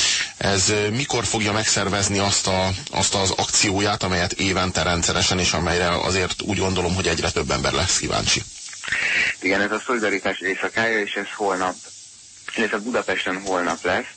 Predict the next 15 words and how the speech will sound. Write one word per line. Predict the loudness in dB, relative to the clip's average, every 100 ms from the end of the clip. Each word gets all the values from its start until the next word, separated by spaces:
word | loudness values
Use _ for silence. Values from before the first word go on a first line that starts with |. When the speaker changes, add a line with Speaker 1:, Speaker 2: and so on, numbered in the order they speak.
| -14 -14 -12 -12 -14 -18 -18 -12
Speaker 2:
délután | -2 0 0 0 -2
négytől | -2 -4 -2 0
másnap | 0 0 -4 -2
reggelig | -2 0 -2 -2
a |
nyugati | -2 -2 -4 -2
pályaudvar | 0 0 -2 -2
aluljárójában, | -2 -2 0 0 2 0 0 0 0 -2 -4
és | -2 -2 0 -2 -2
most | -2 -4 -2
a, | -2 0
a | -2 -4
percekben | -2 -2 -2 -6 -2 -4 -2 -6 -10 -14
van, | -8 -2 0 -2 -4
ö, | -4